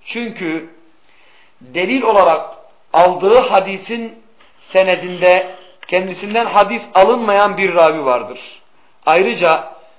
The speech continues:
Müstedrek'te olduğu gibi değişik hadis kitaplarında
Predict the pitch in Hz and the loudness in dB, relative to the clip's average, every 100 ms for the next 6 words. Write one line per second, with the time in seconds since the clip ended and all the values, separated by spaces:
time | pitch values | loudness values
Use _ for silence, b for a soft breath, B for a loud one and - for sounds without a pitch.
0 | B 160 175 - 185 185 180 - 220 220 | B -14 -10 -4 -2 0 -4 -2 0 0
1 | - 185 180 180 202 208 165 165 165 - | 0 0 0 -2 -4 -4 -8 -10 -12 -18
2 | b b _ 127 170 190 180 254 - 185 | b b _ -6 -2 -2 -4 -8 -6 -4
3 | 196 214 - 190 170 170 156 147 135 131 | -4 -10 -4 0 0 0 -2 -2 0 0
4 | - - | 0 -6